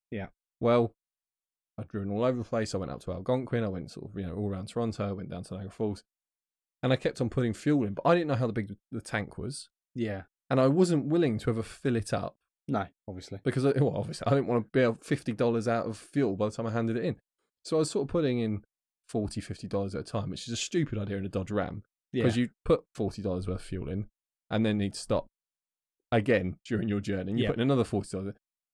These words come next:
Speaker 2: And when I was coming to the end of that journey, I was like, Oh, it's, eh, they've given me it just above half.
Speaker 1: Oh, okay. <laughs>
Speaker 2: So you're desperately trying to balance what's just above half. I don't know how big the tank is. Maybe it's a hundred litres. Okay, well, I need to put in fifty litres. How much is in it? I've got no idea.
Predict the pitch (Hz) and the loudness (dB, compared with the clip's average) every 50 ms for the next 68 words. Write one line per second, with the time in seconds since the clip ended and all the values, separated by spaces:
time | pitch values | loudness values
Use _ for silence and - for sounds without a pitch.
0 | _ _ _ _ _ _ - 127 135 147 147 143 139 - - 135 123 - - 127 | _ _ _ _ _ _ -4 0 0 2 2 2 0 0 -2 -2 -2 0 0 0
1 | 120 117 113 110 107 - 117 123 120 113 101 92 95 98 - - - 113 107 95 | 0 2 0 0 -2 0 0 0 0 0 0 -2 -4 -6 -8 -6 -4 -2 -2 -4
2 | 101 - - _ _ _ _ _ _ _ _ _ - 113 - - - - - - | -4 -8 -16 _ _ _ _ _ _ _ _ _ -8 -6 -6 -6 -8 -8 -10 -14
3 | _ _ _ _ _ _ _ - 127 107 135 131 127 120 - 156 151 160 139 120 | _ _ _ _ _ _ _ -6 0 2 4 4 4 4 0 0 0 0 0 0
4 | 107 101 - - - - _ _ _ _ _ _ - - 139 131 - - - 123 | -2 -4 -6 -6 -8 -10 _ _ _ _ _ _ 0 2 2 2 2 0 -6 -4
5 | 113 - 117 113 - - - - 123 107 95 - - - - - _ _ _ _ | -2 0 0 -2 -2 -4 -8 -6 -4 -4 -4 -6 -8 -12 -14 -18 _ _ _ _
6 | _ - _ - 127 120 117 110 110 - - 101 - - - - - - _ _ | _ -18 _ -6 -4 -2 0 -2 -2 -4 -8 -12 -12 -12 -12 -14 -16 -20 _ _
7 | _ - 143 139 - 139 - - - 143 135 135 147 147 147 - 180 147 - - | _ -4 -4 -4 -2 -6 -8 0 4 4 6 6 6 4 4 4 2 2 2 0
8 | - 143 131 - - 147 135 120 110 - 131 131 110 95 87 - - - 139 - | -2 -2 -2 2 2 2 4 4 2 2 2 2 2 0 -2 -6 -10 -14 -14 -14
9 | - - - 151 - - - 127 120 123 113 - - 127 117 98 - - 110 110 | -10 -4 -4 -4 -4 -4 -4 -2 0 0 -2 -2 -2 -2 -2 -2 -2 -2 0 0
10 | 139 143 95 117 107 110 104 95 104 95 90 113 - - - 151 147 135 - - | 0 0 0 -2 -2 -2 -2 -2 -4 -6 -6 -8 -6 -4 -2 -2 0 0 0 -2
11 | 107 - - 120 117 113 - 113 117 95 117 113 104 101 107 104 110 117 113 107 | -4 -4 -2 -2 -2 -2 -2 -4 -4 -2 0 0 0 -2 -2 -4 -2 -2 -2 -2
12 | 98 - - 101 107 113 110 - - - 95 101 104 107 107 107 107 101 - - | -4 -6 -8 -6 -4 -4 -4 -4 -6 -6 -4 -4 -2 -2 -2 -2 -4 -4 -6 -8
13 | - 110 - - 135 123 - - 98 90 87 92 92 - 92 - 117 110 110 104 | -10 -10 -2 -2 -2 -2 -2 -4 -8 -8 -8 -8 -10 -10 -6 -4 -2 -2 -2 -4
14 | - - 113 110 127 123 90 - - 92 98 95 - - - - 95 90 90 98 | -4 -6 -6 -4 -4 -4 -4 -4 -6 -8 -8 -8 -10 -10 -8 -6 -6 -4 0 0
15 | 107 110 117 135 104 85 78 | 2 6 6 6 6 6 2